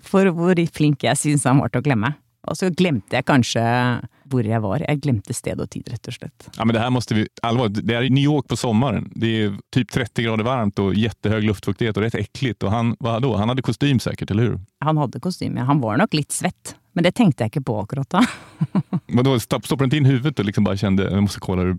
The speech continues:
Speaker 2: Tom Cruise luktar", liksom?
Speaker 1: Nej, och det ångrar jag skickligt på. <laughs> Hadde ikke sjekket hva han luktet.
Speaker 2: Det kanske var du som oroade för hur du luktade efter två timmars väntan i värmen.
Speaker 1: Ja, det kan också vara att jag gjorde. Det var många ting här <laughs> som man kan tänka lite över i efterkant, faktiskt.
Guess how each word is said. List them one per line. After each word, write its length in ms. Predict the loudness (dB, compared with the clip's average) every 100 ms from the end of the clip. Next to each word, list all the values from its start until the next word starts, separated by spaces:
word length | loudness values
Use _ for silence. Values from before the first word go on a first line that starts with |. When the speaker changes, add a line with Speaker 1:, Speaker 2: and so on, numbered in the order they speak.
| -4
Speaker 2:
Tom 140 | -4 -2
Cruise 260 | -4 -2
luktar", 360 | -2 -4 -6 -6
liksom? 220 | -6 -12 -20 _
Speaker 1:
Nej, 240 | 2 2 2 -2 -6
och 100 | 0
det 240 | 2 4
ångrar 200 | 4 4
jag 140 | 2
skickligt 300 | 0 -2 -2
på. 200 | 0 0 -2 _
<laughs> 280 | 0 0 -4 -8 -6
Hadde 260 | -4 4 6
ikke 320 | 6 2 0
sjekket 480 | 2 0 0 -4 0
hva 220 | 2 4 4
han 120 | 4
luktet. 580 | 4 0 -2 -2 -2 -10 -14 -20 -6
Speaker 2:
Det 80 | -2
kanske 200 | 2 2
var 40 |
du 180 | 4 2
som 260 | 2 2 2
oroade 380 | 2 4 4 2
för 100 | 2
hur 80 |
du 160 | 2 2
luktade 380 | 0 -2 -10 -10 _ -6
efter 180 | -2 -2
två 220 | 0 0
timmars 400 | 0 2 2 0
väntan 400 | -2 -2 -2 -2
i 140 | -2
värmen. 320 | -2 0 -2 -2
Speaker 1:
Ja, 320 | 0 2 4
det 220 | 2 2 0
kan 200 | -2 -2
också 400 | -6 -6 -2 0
vara 280 | 2 2 0
att 100 | 0
jag 80 |
gjorde. 160 | 2 4
Det 100 | 4
var 80 | 4
många 480 | 2 2 2 2 4
ting 280 | 4 4
här 80 | 4
<laughs> 0 |
som 180 | 2 0 -2 -6 4
man 180 | 4 4
kan 240 | 4 2
tänka 420 | 4 4 4 4
lite 200 | 2 4
över 280 | 2 2 -2
i 40 |
efterkant, 440 | -4 -6 -4 -4 -2
faktiskt. 420 | -6 2 0